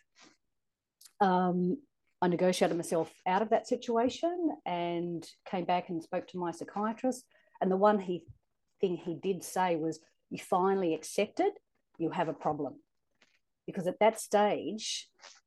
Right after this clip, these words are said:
I was having psychotherapy two or three times a week, but I refused to take antidepressant medication because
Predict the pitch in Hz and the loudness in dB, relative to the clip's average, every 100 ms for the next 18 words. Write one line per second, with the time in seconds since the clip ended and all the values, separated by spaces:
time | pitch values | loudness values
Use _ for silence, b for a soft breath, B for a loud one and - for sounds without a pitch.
0 | _ _ - 185 170 - 170 165 160 160 | _ _ 0 2 2 0 2 4 6 4
1 | 156 156 165 _ B - - - 185 185 | 2 0 -2 _ B -20 -12 -2 0 0
2 | 165 160 170 165 165 165 165 180 165 - | -2 2 2 2 0 -2 -2 -2 -2 -2
3 | 160 - 160 160 151 208 320 - _ _ | -4 -2 -2 -2 0 2 0 -4 _ _
4 | _ b b - 175 165 165 - 190 190 | _ b b -4 2 2 2 -2 -4 -2
5 | 190 - - 175 160 160 - - _ _ | -4 -6 -6 -2 -2 -4 -12 -20 _ _
6 | _ _ - 180 160 165 - 196 - - | _ _ -10 -8 -6 -8 -2 0 0 2
7 | 202 - 220 247 - 349 381 _ b b | 2 6 6 6 4 0 0 _ b b
8 | b b - - 196 - 214 202 185 - | b b -20 -12 -12 -4 0 0 -2 -8